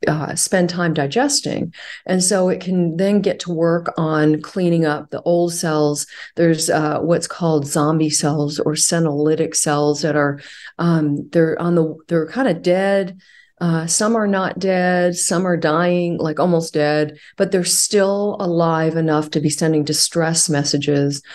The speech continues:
And this is causing distress amongst the other cells, causing inflammation.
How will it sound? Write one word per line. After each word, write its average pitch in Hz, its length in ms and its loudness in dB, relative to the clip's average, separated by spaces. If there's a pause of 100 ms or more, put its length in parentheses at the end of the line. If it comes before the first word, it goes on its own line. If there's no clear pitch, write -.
(320)
And 160 300 2
this 165 220 0
is 175 140 -2
causing 156 580 0
distress - 680 -2 (180)
amongst 170 440 0
the 156 140 -2
other 240 240 2
cells, 151 640 0 (180)
causing 165 360 0
inflammation. 147 720 -4